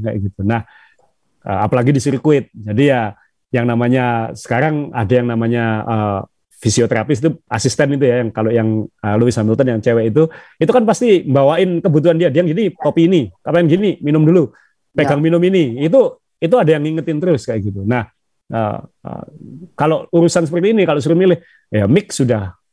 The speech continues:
Speaker 1: bapaknya udah pengalaman, dia pasti sudah punya, eh,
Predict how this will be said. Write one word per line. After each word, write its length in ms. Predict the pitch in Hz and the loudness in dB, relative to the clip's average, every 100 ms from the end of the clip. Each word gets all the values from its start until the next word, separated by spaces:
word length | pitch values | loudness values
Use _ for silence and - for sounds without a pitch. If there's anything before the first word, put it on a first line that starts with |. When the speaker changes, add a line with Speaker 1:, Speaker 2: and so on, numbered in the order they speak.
| _ _ | _ _
Speaker 1:
bapaknya 480 | - 101 110 123 131 | -6 -4 -4 0 0
udah 120 | 120 110 | 0 -2
pengalaman, 640 | 113 113 107 147 175 185 190 _ _ _ | -2 0 0 0 -2 -4 -10 _ _ _
dia 240 | - 123 123 | 0 0 0
pasti 480 | 113 - 127 120 | -6 -2 0 0
sudah 320 | 107 120 110 104 | 0 -2 -2 -2
punya, 560 | 117 117 110 104 101 | -2 0 -2 -4 -8
eh, 380 | - 107 - 50 | -10 -10 -10 -12